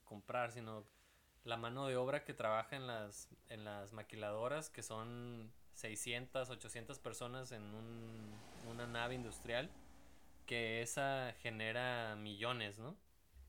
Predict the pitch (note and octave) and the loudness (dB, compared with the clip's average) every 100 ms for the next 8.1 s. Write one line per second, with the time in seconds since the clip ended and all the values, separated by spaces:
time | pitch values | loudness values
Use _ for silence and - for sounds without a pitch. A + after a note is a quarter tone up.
0 | - A#2 G#2+ - A2 A#2 A#2+ A2 G#2 - | -12 -10 -4 2 4 6 4 2 0 4
1 | A2+ A#2 B2 B2 A2+ - G2+ G#2+ A#2 A2+ | 6 6 2 -2 -4 -2 0 2 2 0
2 | A2+ G#2 G2+ - - A#2 G#2+ A2+ A2+ A2 | -2 -4 -10 -14 -12 -10 -10 -6 -4 -2
3 | B2+ A#2 G#2 B2 B2+ A#2+ A2+ A2+ A2 A2 | -2 -4 -4 -2 -2 -2 -4 -4 -4 -4
4 | A#2 A2+ G2+ G2 - G#2+ - B2+ A#2 G#2 | -4 -4 -4 -6 -6 -8 -6 -10 -8 -4
5 | A2 A#2+ C3 C3 G#2 G2+ - - - - | 0 0 -2 -8 -12 -14 -16 -20 -20 -20
6 | _ _ - A2+ A2+ A#2 A#2 D3 C#3 A#2 | _ _ -4 0 2 0 -2 -4 -4 -4
7 | A2+ G#2 G#2 G2+ G#2 G#2 G2 - C#3+ B2+ | -4 -4 -6 -4 -2 -2 -6 -6 -10 -10